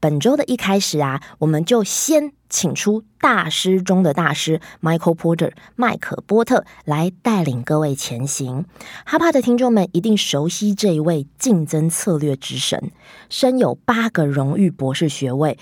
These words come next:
在二十六岁即在哈佛商学院任教最年轻的教授。他不仅仅获奖无数，十五本书籍、七十五篇以上的文章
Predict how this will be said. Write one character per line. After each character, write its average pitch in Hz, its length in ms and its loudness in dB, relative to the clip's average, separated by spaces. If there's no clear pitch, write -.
在 185 260 -2
二 294 180 4
十 226 100 -8
六 208 180 4
岁 185 240 2
即 147 180 -6
在 170 140 2
哈 180 200 0
佛 160 120 0
商 170 160 0
学 147 140 0
院 147 160 2
任 147 160 0
教 139 160 -2
最 156 180 0
年 139 140 -2
轻 160 140 -2
的 139 80 -2
教 151 180 -2
授。 - 240 -2
他 180 120 0
不 175 120 0
仅 165 140 0
仅 139 140 -2
获 220 200 2
奖 147 220 -2
无 165 140 0
数， 254 280 0
十 - 200 -4
五 202 140 2
本 160 200 2
书 196 200 0
籍、 160 280 -2
七 214 180 -2
十 208 100 0
五 160 80 2
篇 196 220 2
以 147 60 0
上 196 160 2
的 170 80 2
文 151 200 0
章 175 200 0